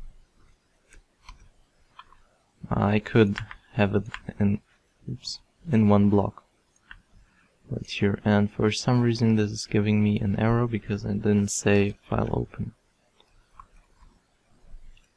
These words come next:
Okay. And we return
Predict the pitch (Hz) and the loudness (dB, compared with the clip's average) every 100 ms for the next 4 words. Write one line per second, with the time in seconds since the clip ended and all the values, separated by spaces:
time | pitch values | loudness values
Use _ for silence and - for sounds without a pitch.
0 | _ _ _ - _ _ _ _ _ _ | _ _ _ -20 _ _ _ _ _ _
1 | _ _ _ - - - - - _ _ | _ _ _ -20 -20 -20 -20 -20 _ _
2 | _ 120 107 - 110 113 - _ _ _ | _ -4 -2 2 0 0 -8 _ _ _
3 | _ - - - 123 131 147 135 117 - | _ -12 -2 2 2 2 0 0 -2 0
4 | 147 131 120 | 2 6 4